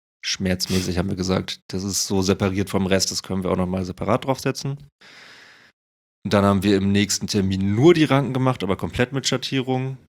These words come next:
Und dann in zwei Terminen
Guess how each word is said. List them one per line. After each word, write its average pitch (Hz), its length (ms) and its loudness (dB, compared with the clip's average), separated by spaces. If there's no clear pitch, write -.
Und 101 220 -4
dann 95 220 2
in 90 600 -4
zwei 90 400 0
Terminen 90 760 -6